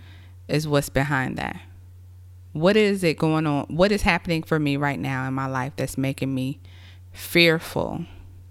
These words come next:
What is making me worried? What happens to make me lose sleep at night?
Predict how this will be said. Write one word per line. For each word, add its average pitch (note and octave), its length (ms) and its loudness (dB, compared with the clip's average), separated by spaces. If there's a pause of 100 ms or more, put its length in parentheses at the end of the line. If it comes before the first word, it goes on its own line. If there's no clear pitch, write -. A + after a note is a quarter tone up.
(540)
What F#3+ 160 0
is G#3+ 120 0
making E3+ 380 2
me C#3 260 0 (160)
worried? C3+ 760 -2 (1040)
What F#3+ 460 2 (180)
happens E3+ 880 0 (160)
to D3 580 0 (140)
make D#3+ 200 0
me D#3 160 0
lose D#3 420 0
sleep - 320 -2
at - 160 -6
night? - 260 -10